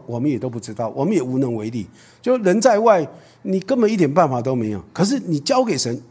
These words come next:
你就相信神一定有办法，神可以保守他们，神可以眷顾他们，神可以引导他们，神可以带领他们，就是为你的孩子祷告，啊，为你，把你的孩子交给神。所以我发现，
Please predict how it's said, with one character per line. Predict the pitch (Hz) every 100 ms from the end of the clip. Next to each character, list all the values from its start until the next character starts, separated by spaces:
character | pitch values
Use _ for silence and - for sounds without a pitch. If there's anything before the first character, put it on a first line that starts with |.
| _ -
你 | 143
就 | 214
相 | 214
信 | 208
神 | 170 165 190
一 |
定 | 180 226
有 | 113
办 | 113 110
法， | - 80 _ _ _ _ _ _ _ -
神 | - 196
可 | 208
以 | 202
保 | 127 143
守 | 151 110
他 | 120
们， | 107 95
神 | - 165 175
可 |
以 | 175
眷 | 196 160
顾 | 147
他 | 123 120
们， | 104 - - -
神 | - 165
可 | 190
以 | 165
引 | 127
导 | 147 98
他 | 110
们， | 104 87 - _ _ _ _ -
神 | - 139
可 | 147
以 | 113
带 | 139
领 | 98 95
他 | 104 92
们， | 82 - _ _ -
就 | 294
是 | 285
为 | 311 233
你 | 151
的 | 135
孩 | 123 139
子 | 139
祷 | - 95
告， | - 113 - - - - _ _
啊， | 143 120 113 -
为 | 247
你， | 160 160
把 | 151 165 202 - - -
你 | 151
的 | 147
孩 | 160
子 | 135
交 | 151 143
给 | 123 101
神。 | 98 90 95 - - -
所 | - 320
以 | 277 202 - 165
我 | 170
发 | 208 226
现， | 240 165